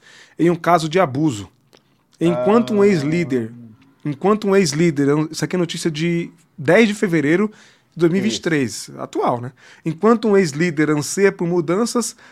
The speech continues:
Speaker 1: mulheres que buscaram refúgio no aconselhamento bíblico da Grace Community Church dizem que temeram ser disciplinadas ao procurarem ajuda por causa de seus casamentos abusivos. Peraí.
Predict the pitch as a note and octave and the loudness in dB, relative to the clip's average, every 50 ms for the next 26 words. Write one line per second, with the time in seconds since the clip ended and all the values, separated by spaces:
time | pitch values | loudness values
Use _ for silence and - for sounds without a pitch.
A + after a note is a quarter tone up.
0 | _ _ - F3+ F3+ F3 E3+ E3+ F#3+ G3+ G3+ G3 - - - E3 C#3 D3 D3+ C3 | _ _ -4 -2 0 2 4 4 4 4 2 0 -2 -4 -6 -8 -6 -6 -8 -8
1 | - - - - E3 F#3 G3 G3 F#3 D3+ D3+ D#3+ C3+ - - - E3+ G#3+ A#3+ F#3+ | -8 -8 -2 2 4 4 4 4 2 0 -2 -2 -2 -4 -8 -6 -2 -2 0 0
2 | F3 D#3 D#3 D3+ C#3+ - D#3 - - D#3+ D#3 D3 C#3 C#3 D3+ C#3+ - C3 A#2+ C#3+ | 0 0 -2 -2 -2 -4 -6 -6 -4 -4 -2 -2 -2 -4 -6 -6 -8 -8 -6 -4
3 | E3 F3+ E3+ D3+ C#3+ - - C3 B2 C3+ B2+ A#2+ A2+ A#2+ C#3 D#3 D#3 D3+ - - | -4 -4 -4 -4 -6 -6 -8 -6 -4 -2 -2 -2 -4 -4 -4 -4 -4 -4 -6 -10
4 | D3 C3+ C3+ D#3 F3+ E3+ D3 - - A2+ - _ _ - _ _ _ _ _ - | -10 -8 -6 -6 -6 -6 -6 -6 -10 -12 -14 _ _ -20 _ _ _ _ _ -6
5 | - D#3+ F#3 G#3 G#3 - - B3 - - D3+ B2+ C3+ F#3 G#3+ G#3 G3 A3 G#3 F#3+ | -2 0 0 0 0 -2 -8 -8 -8 -10 -12 -8 -4 -2 -2 0 0 0 -2 -2
6 | - - G#3 G3+ - _ _ _ _ _ _ - - A3+ B3 C4 B3+ A#3 G3+ F#3+ | -2 -4 -4 -4 -4 _ _ _ _ _ _ -4 -2 -2 0 0 -2 -2 -2 -2
7 | G3 G#3+ A#3 A#3+ B3+ B3+ B3+ B3 A#3+ G#3+ - - G#3+ G#3+ G#3 F3+ G#3+ G3 - - | -2 -2 -2 -2 -4 -4 -4 -4 -6 -8 -8 -6 -6 -6 -6 -6 -8 -10 -8 -8
8 | A3+ G#3+ G#3+ - G3+ F3 D#3 D3 D#3 F#3 G#3 A3 G#3 A#3 A3 G#3 - - _ _ | -8 -8 -8 -6 -6 -6 -6 -6 -6 -6 -8 -6 -6 -6 -6 -6 -6 -12 _ _
9 | - - _ _ _ _ - F3+ F#3 F3 F3+ - F#3+ A3 G#3+ - G#3 F3 D3+ D#3 | -20 -20 _ _ _ _ -4 -4 -4 -4 -6 -6 -8 -8 -8 -4 -4 -2 0 2
10 | F3+ G3 G#3+ G#3 F#3+ E3 C3+ A2+ - F3+ G3+ A3+ G#3 G#3 - E3 E3 - D#3+ E3 | 0 0 0 -2 -2 -2 -4 -4 -6 -6 -4 -4 -4 -4 -4 -8 -6 -4 -2 -2
11 | F#3+ F#3+ F#3+ E3+ E3+ E3 D3+ - F#3+ F#3 F3+ - - F#3 F3+ - E3+ D3+ C#3 D3 | -2 -2 -2 -6 -6 -8 -8 -8 -8 -8 -8 -8 -8 -8 -6 -6 -6 -6 -6 -6
12 | F3 G#3+ G#3 - G3+ E3 D#3 F#3 G#3+ G3+ G3+ A#3+ A#3 F3+ C3 A2+ A#2 A2 G#2 G#2+ | -8 -8 -8 -10 -12 -8 -8 -8 -8 -8 -6 -8 -8 -8 -8 -10 -12 -14 -12 -10
13 | A2+ D#3 A3 C#4+ C4 D#3 A#2 G2 G2+ - - - _ _ _ _ _ _ _ _ | -8 -6 -4 -4 -4 -6 -8 -12 -16 -18 -18 -20 _ _ _ _ _ _ _ _
14 | _ _ _ _ - A#3 C4+ G#3+ C#3 G2 - | _ _ _ _ -8 -6 -4 -4 -4 -6 -10